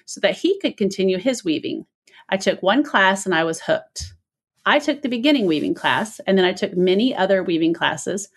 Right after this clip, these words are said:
and I purchased a loom and began my own weaving obsession, which has only grown. As I approached retirement and my children graduated from college, I was able to spend much more time learning and weaving.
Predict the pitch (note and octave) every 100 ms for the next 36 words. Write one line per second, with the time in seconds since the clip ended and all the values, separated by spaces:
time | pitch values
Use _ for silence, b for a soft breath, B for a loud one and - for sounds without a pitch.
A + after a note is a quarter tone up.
0 | B B B F#3+ F3+ - F#3+ G3 D4 D4
1 | D#4 G#3 F#3 G3 F#3+ F#3+ G3 E3+ E3 F3
2 | F3+ - D#3+ F3 F3 D#3+ D3+ D3+ - -
3 | D4 D4 - A3 F3+ B B - C#4+ E4
4 | C#4 G#3 G3 G3 G3 C4 G#3+ A#2 - _
5 | _ _ _ _ _ G3+ G3 G3+ A3+ A#3
6 | A3 - D4+ - F#3+ F3+ G3 - G3 F#3
7 | F#3 G3 F#3+ A3 G#3 F3 F3 F3+ F3+ -
8 | B3+ - G3+ D3+ - - B B B -
9 | G3 - G#3 B3+ B3+ - F#3+ F#3 G#3+ -
10 | E4+ E4+ A#3+ G#3 G3 G3 G3+ G3+ F3+ F#3
11 | F3+ F#2+ -